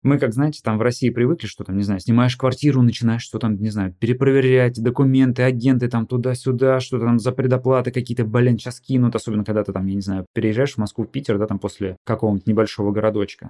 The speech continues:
Куча историй, как какие-то, не знаю, мошенники, кто-нибудь ещё. Тут, когда ты просишь там дополнительно какие-то документы или типа там уточняешь, а всё ли нормально, на тебя здесь скорее покосятся, мол, в смысле? Ну, конечно, мы же с тобой, ну, как бы,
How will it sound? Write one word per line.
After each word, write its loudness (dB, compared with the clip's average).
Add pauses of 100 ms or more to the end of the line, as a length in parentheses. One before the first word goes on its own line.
(160)
Куча -2
историй, -2
как -6 (120)
какие-то, -8
не -6
знаю, -4
мошенники, -2
кто-нибудь -2
ещё. -8 (100)
Тут, 0
когда 0
ты 2
просишь 0
там -2
дополнительно 0
какие-то -4
документы 2
или -2
типа -4
там -4
уточняешь, -2
а -6
всё -4
ли 0
нормально, 0
на -2
тебя 0
здесь -4 (120)
скорее -2
покосятся, -4
мол, -6
в -20
смысле? -4 (100)
Ну, 0
конечно, 0
мы -4
же -12
с -20
тобой, -4
ну, -4
как -16
бы, -14